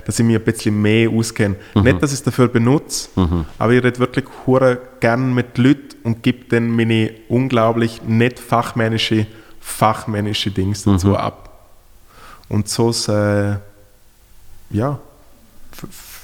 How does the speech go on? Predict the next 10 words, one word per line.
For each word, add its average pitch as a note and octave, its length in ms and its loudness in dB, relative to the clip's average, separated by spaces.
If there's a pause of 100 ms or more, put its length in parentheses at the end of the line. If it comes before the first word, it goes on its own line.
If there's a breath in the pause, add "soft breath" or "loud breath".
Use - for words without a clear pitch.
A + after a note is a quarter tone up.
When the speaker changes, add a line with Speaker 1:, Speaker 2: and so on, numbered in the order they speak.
(180)
Speaker 1:
Freunde A2 580 0 (180)
natürlich. G2+ 400 -6 (520 soft breath)
Freunde G#2+ 300 -2
und G#2 100 -4
Familie. G#2+ 460 0 (340)
Speaker 2:
Ja. F2+ 180 2 (180)
Speaker 1:
Das - 120 -12
Leben G2+ 400 2 (540)
im G2+ 200 -2
Allgemeinen. G2+ 640 -4